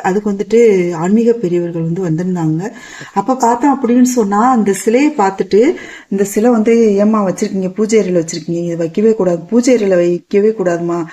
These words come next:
ஹால்லையும் வைக்க கூடாது. இந்த சி-, சிலை பெரும்பாலும் வீட்ல இருக்கவே கூடாதுமா. இந்த சிலையை வந்துட்டு நீங்க டிஸ்போஸ் பண்ணிருங்க" அப்படின்னு சொல்லி சொன்னாங்க. அது என்ன சிலை அப்படின்னு சொல்லிட்டு பார்க்க போறோங்க. வாங்க வீடியோக்குள்ள போகலாம். அதுக்கு முன்னாடி, எ-, நம்ம சேனலை சப்ஸ்கிரைப் பண்ணலைன்னா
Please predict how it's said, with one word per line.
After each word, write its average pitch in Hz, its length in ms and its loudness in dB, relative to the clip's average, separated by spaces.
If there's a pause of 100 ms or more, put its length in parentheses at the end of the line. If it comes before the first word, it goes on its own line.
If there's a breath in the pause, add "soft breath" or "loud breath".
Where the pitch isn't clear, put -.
(260 loud breath)
ஹால்லையும் 220 480 2
வைக்க 202 200 0
கூடாது. 185 240 0
இந்த 180 140 -2
சி-, 175 240 -10
சிலை 240 300 0
பெரும்பாலும் 202 400 -2
வீட்ல 214 240 -2
இருக்கவே 196 360 -2
கூடாதுமா. 175 400 -4
இந்த 175 140 -6
சிலையை 220 300 0
வந்துட்டு 180 200 -4
நீங்க 180 180 -4
டிஸ்போஸ் 185 460 -6
பண்ணிருங்க" 160 380 -4 (500 loud breath)
அப்படின்னு 214 280 0
சொல்லி 208 300 0
சொன்னாங்க. 175 240 -2
அது 196 240 2
என்ன 196 240 2
சிலை 202 320 0
அப்படின்னு 190 320 -6
சொல்லிட்டு 165 240 -6
பார்க்க 165 280 -6
போறோங்க. 170 380 -4
வாங்க 185 220 -4
வீடியோக்குள்ள 160 520 -6
போகலாம். 165 240 -4
அதுக்கு 196 200 0
முன்னாடி, 247 300 4 (560 loud breath)
எ-, 165 400 -6
நம்ம 175 260 -4
சேனலை 208 440 0 (380)
சப்ஸ்கிரைப் 247 460 -2
பண்ணலைன்னா 202 240 -2